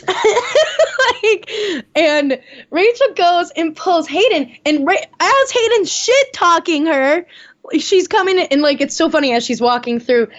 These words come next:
the dudes are like, "That doesn't look like a happy Rachel," as she's, like, literally stomping through. And she's like, "Hayden," and she comes and grabs Hayden.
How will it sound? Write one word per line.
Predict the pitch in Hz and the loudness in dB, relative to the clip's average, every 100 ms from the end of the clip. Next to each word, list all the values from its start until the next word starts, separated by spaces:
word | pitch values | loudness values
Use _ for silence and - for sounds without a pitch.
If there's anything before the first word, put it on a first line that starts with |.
| - | -6
the | 254 | -4
dudes | 262 262 | 0 0
are | 247 | 2
like, | 240 226 | 0 0
"That | 214 208 | -2 0
doesn't | 226 247 | 0 2
look | 254 262 | 0 0
like | 262 | 0
a | 269 | 0
happy | 277 262 277 | 0 -2 -2
Rachel," | 269 285 302 240 | 0 0 0 0
as | 233 | 0
she's, | 247 240 | -2 0
like, | 247 214 | 0 0
literally | 240 277 285 269 254 | 0 2 2 2 0
stomping | - - - 285 262 269 - 240 202 196 - - _ | -4 -8 -4 0 0 0 0 -2 -2 -8 -14 -20 _
through. | - 294 277 269 233 190 208 - - - - | -6 0 2 2 2 -2 -6 -16 -20 -10 -2
And | 269 254 240 240 240 - _ _ - | 0 2 2 0 -4 -6 _ _ -12
she's | - 311 285 | -4 0 0
like, | 269 262 | 0 -4
"Hayden," | 269 262 254 311 381 | -2 0 2 2 0
and | 285 | 0
she | - 302 | -2 -2
comes | - 262 302 | -2 0 2
and | 349 | 2
grabs | 277 262 240 240 | 0 0 -2 0
Hayden. | 226 226 - | -2 0 -4